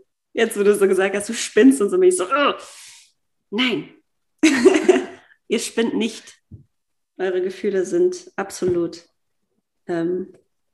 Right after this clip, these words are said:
sind eure Gefühle absolut real. Racial Gaslighting.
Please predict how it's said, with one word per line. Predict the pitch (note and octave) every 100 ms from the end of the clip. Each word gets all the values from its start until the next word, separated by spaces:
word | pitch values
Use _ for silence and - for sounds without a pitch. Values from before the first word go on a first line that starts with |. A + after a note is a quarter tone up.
| _
sind | - A3+
eure | C#4 C4+ C4+
Gefühle | B3+ C4 E4 A3+
absolut | - - A#3
real. | A3 A3 F3 F#3+ _ _ _ _ _ _ _ _
Racial | - F3 F3+ G3+
Gaslighting. | G3+ A3 G3 F3 F3 F3 F#3+ F#3+